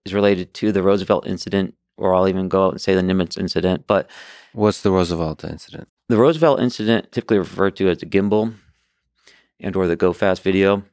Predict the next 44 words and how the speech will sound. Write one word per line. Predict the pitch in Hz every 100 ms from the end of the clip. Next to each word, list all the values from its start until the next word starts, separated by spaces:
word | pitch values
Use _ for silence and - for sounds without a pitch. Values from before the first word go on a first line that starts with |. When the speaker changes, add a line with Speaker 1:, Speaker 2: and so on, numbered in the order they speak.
| _
Speaker 2:
And | 110 101
then | 101 92
the | 92
Nimitz | 95 95 90 -
is | 85
from, | - 95 87 87 85
uh, | 85 85 82 80
w-, | - 82 78
w-, | 90 85 85 -
what | - 95 80
the | 85
David | 78 92 85 85
Fravor | - 90 82 80
has, | 76 78
uh, | 78 73 71
witnessed | 82 78 76 -
directly | 78 78 - 76
and | 76 71 -
spoken | - 76 -
about. | - 76 - - - -
So | 90
w-, | 101
we'll | 113 101
talk | 107 92
about | 90 85
that | 82 80
as | 76
well. | 87 80 73
I'd | 78
just | - -
love | 85 78
to | -
get | 76 78 -
your, | 78 76 - 82
um, | 82 80 80 73 _ _ - - - - - - - - -
your | 87 82
sort | 78 90 82
of, | 78 87
um, | 80 80 76 76 78 76 -
interpretation | 101 101 - 98 98 -
of | 90
those | 82 87
incidents. | 87 80 - 82 76
But | - 82